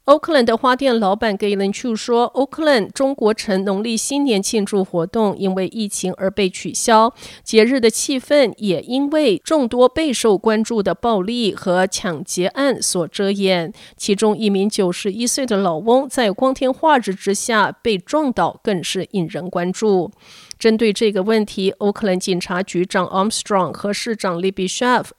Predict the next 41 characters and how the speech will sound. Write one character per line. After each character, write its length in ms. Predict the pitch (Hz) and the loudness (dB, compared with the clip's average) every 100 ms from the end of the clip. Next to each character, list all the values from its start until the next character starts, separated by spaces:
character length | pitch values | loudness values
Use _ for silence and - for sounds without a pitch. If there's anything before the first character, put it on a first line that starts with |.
| 180 | -12
宣 340 | - 214 202 | -6 -2 -2
布， 380 | - 240 208 - - - - - | -2 2 2 2 -8 -20 -20 -8
社 220 | - 254 | 4 4
会 240 | 269 240 | 4 -2
资 240 | - 285 277 | -2 -4 0
源 240 | 214 196 208 | 2 0 -2
联 180 | 160 | -6
络 220 | 196 240 202 | -2 0 0
人 340 | 185 170 175 | 0 -2 -2
在 240 | - 190 | -4 -4
中 220 | 185 262 269 | -2 -4 0
国 160 | 190 | 0
城 240 | 196 180 180 | 0 -6 -4
恢 200 | 208 208 | -2 -4
复 380 | - 247 202 - | 0 2 2 0
旨 240 | - 202 | -2 -2
在 240 | - 269 226 | 0 -2 0
帮 260 | 262 285 | 0 -2
助 320 | 285 302 214 196 | 0 0 0 0
弥 220 | 185 202 | 0 0
合 320 | - 185 180 - | 2 2 2 0
文 240 | 196 175 | -2 -2
化 180 | - 226 | -2 -4
鸿 260 | - 160 190 | -4 -6 0
沟 240 | 247 254 294 | 6 6 4
和 260 | - 180 170 | -2 -2 0
语 140 | 196 | -6
言 260 | 180 156 160 | -6 -6 -6
障 240 | - 214 | -2 -2
碍， 320 | - 240 220 - | -2 -2 -2 -4
建 320 | - 214 185 | -6 -2 -2
立 160 | 185 160 | -2 -6
信 300 | - 196 175 | -4 -4 -2
任。 400 | 196 208 180 160 _ - - - | 0 2 2 -2 _ -20 -20 2
奥 120 | 262 | 2
克 140 | 269 294 | 4 2
兰 140 | 233 | 2
Chinatown 580 | - 233 226 226 233 190 | 0 -2 -2 0 -2 -2
Chamber 340 | 233 208 208 | -2 -2 0
of 120 | 190 - | 0 0
Commerce 460 | 208 196 180 - | -2 -2 -2 -4